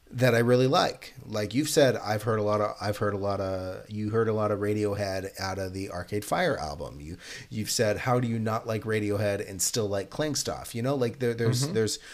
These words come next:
Speaker 1: a ton, there's a ton of that, and I can totally see why I like all of those adjacent bands and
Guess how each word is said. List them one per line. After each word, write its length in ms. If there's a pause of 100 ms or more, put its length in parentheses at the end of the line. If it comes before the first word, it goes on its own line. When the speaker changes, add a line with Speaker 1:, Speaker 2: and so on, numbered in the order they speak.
(200)
Speaker 1:
a 80
ton, 380
there's 200
a 60
ton 300
of 120
that, 220
and 120
I 80
can 160
totally 500
see 260
why 720
I 120
like 340
all 160
of 80
those 240
adjacent 480
bands 320
and 200